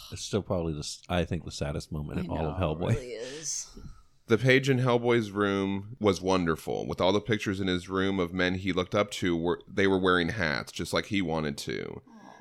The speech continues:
Speaker 3: It was so heartbreaking knowing Hellboy always felt different, but knowing that he got laughed at by the closest thing he has to a best friend is horrible. Damn it, Archie, I know he looked adorable and silly, but he was just trying to show you that he could be just like you.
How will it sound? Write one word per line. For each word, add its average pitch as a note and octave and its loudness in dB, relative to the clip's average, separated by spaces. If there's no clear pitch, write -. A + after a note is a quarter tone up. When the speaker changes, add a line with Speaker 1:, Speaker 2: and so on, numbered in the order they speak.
Speaker 3:
It A2 4
was G#2 4
so A#2+ 6
heartbreaking G#2 4
knowing F2+ 2
Hellboy F2 2
always F#2+ 2
felt F2+ -2
different, D#2 0
but F2+ 0
knowing F#2 2
that F2 -2
he F#2 -2
got E2+ 2
laughed E2+ 2
at C#2+ 0
by F2 0
the D#2 -2
closest F#2 -4
thing F#2 0
he F#2 -4
has D#2+ 0
to F2+ -2
a D2+ -2
best E2 -2
friend D#2+ 0
is D2 -4
horrible. C2+ 0
Damn A2 6
it, B2 2
Archie, G2+ 2
I F#2 2
know G2+ 4
he G#2+ 0
looked G#2+ -2
adorable F2 0
and D#2+ -2
silly, D2+ -2
but D#2 -4
he F#2 -4
was F#2+ -4
just F#2 -6
trying F2+ 0
to E2+ 0
show D#2+ -2
you E2 0
that D2+ -4
he F2 -4
could D#2+ -8
be F2+ 0
just F2+ -4
like G#2+ 0
you. B1 -10